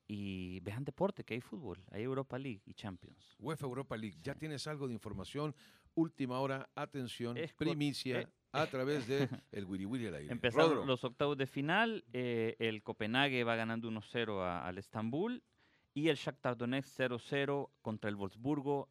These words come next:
Speaker 1: ya empezado el segundo tiempo.
Speaker 2: Bueno, actividad de octavos de final de la uefa Europa League.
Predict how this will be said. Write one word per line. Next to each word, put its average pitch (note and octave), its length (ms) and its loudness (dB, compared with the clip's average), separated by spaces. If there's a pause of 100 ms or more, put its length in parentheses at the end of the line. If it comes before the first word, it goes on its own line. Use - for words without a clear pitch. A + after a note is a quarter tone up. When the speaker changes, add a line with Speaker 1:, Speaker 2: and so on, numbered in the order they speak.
(120)
Speaker 1:
ya B2 140 0
empezado B2 440 0
el G#2+ 80 -2
segundo F#2+ 320 -6
tiempo. - 320 -20 (120)
Speaker 2:
Bueno, G#2+ 220 0
actividad A2 360 0
de C3 80 2
octavos C3 320 -2
de G2+ 80 -4
final A#2+ 260 -8
de A#2 120 -6
la F#2+ 100 -4
uefa G#2 320 -4
Europa F#2+ 280 -4
League. F2 200 -6